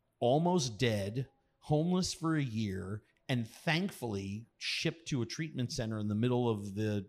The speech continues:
you know, Great White North, um, <laughs> why would I think that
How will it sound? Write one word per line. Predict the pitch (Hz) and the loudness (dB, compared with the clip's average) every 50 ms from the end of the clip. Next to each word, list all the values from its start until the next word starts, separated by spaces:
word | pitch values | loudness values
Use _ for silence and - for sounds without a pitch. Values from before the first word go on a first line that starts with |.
| _ _ | _ _
you | 127 127 113 | -6 -4 -4
know, | 101 98 95 95 95 95 90 - _ _ _ _ _ _ _ _ _ _ _ | -2 -4 -4 -6 -8 -10 -12 -18 _ _ _ _ _ _ _ _ _ _ _
Great | - - 123 - - - | -2 0 0 0 0 -2
White | 110 113 113 113 104 107 | -2 -2 -2 -2 0 2
North, | 113 143 156 117 101 107 - - - - _ _ _ _ _ _ _ _ _ _ - | 2 2 2 2 -2 -6 -10 -14 -18 -20 _ _ _ _ _ _ _ _ _ _ -2
um, | 117 113 113 110 110 110 110 107 104 104 104 101 98 98 - _ _ _ _ _ _ _ _ _ _ _ _ _ _ _ _ _ _ _ _ _ _ _ _ - | 0 0 2 2 2 2 0 0 0 -2 -2 -4 -6 -10 -14 _ _ _ _ _ _ _ _ _ _ _ _ _ _ _ _ _ _ _ _ _ _ _ _ 4
<laughs> | - - - 117 - - - _ _ _ _ _ _ - - - - - - - | 8 8 8 8 4 -8 -14 _ _ _ _ _ _ -14 -14 -14 -14 -12 -4 0
why | 113 120 131 156 185 | 2 4 6 6 6
would | 208 170 165 160 | 8 8 8 6
I | 143 147 156 | 6 4 2
think | 151 - - 165 143 143 139 - | 2 0 0 2 2 2 0 0
that | 120 117 113 | -2 -2 -2